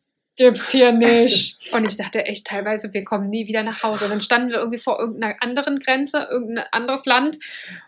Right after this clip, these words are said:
Speaker 1: „Oh, drehen wir mal um, ne? Na, mal gucken.“ Oh,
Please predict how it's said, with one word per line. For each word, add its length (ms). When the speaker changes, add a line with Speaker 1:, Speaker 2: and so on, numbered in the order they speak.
Speaker 1:
„Oh, 120
drehen 200
wir 100
mal 200
um, 260
ne? 160
Na, 100
mal 220
gucken.“ 540
Oh, 120